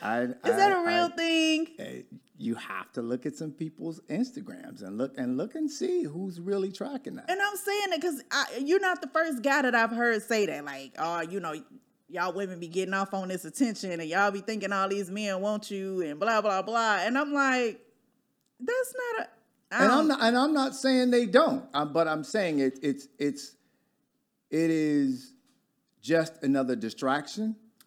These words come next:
Speaker 2: Yes. Okay.
Speaker 1: It's another distraction, um, in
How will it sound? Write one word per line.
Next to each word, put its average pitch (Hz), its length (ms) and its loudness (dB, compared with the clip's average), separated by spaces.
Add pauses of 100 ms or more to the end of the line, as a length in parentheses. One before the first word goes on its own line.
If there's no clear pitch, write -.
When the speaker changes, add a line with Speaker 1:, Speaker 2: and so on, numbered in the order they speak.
(120)
Speaker 2:
Yes. 190 640 -6
Okay. 170 380 -4
Speaker 1:
It's 151 240 0
another 147 340 4
distraction, 113 720 -4 (560)
um, 101 840 -2 (1400)
in 131 760 4